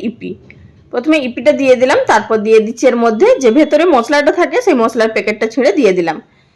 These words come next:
মানে এখানে আমাদের মোট কথা ইপিটা ভালোভাবে সিদ্ধ করে নিতে হবে মশলার সঙ্গে,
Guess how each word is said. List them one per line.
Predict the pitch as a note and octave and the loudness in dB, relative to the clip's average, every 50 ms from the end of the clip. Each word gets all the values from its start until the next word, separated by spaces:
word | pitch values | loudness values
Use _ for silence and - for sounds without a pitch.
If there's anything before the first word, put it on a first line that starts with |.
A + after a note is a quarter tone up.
| _ _ _ _ _ _ _ - | _ _ _ _ _ _ _ -4
মানে | A#3 A#3 A#3 A#3+ A#3+ | -2 0 0 0 0
এখানে | A#3+ A#3+ G#3+ B3+ C#4 | 0 0 0 0 2
আমাদের | C#4+ D4 D4+ D4 D4 D#4 F#4 | 2 2 2 2 2 2 2
মোট | F4 B3 A#3 A3+ - | 2 2 0 0 -2
কথা | A#3+ B3 B3+ D#4+ G#4 C#5 - - | -4 -2 0 0 0 0 -2 -6
ইপিটা | - A3 A#3+ - C#4 C#4 A#3 D#4 F#4 C5 B4+ - | -10 -10 -8 -6 -6 -2 0 0 0 0 -2 -2
ভালোভাবে | - A#3 G#3+ A3 A3+ B3 A#3+ B3 A4 | -2 -2 0 2 2 2 2 2 0
সিদ্ধ | A4 - D4+ G#3+ G3+ G3+ G#3+ | 0 0 -2 0 0 0 0
করে | A3 G#3 G3+ G3+ | 2 2 2 2
নিতে | G3 G3+ G3+ G3 G#3 G#3 | 2 0 0 0 2 2
হবে | B3+ - C4+ G#4 | 2 2 2 2
মশলার | F#4 B3 A3+ - G3+ F#3+ G3 G3 | 0 0 0 0 -2 -2 -2 -2
সঙ্গে, | - G3+ F#3+ F3 E3 | -4 -4 -4 -4 -4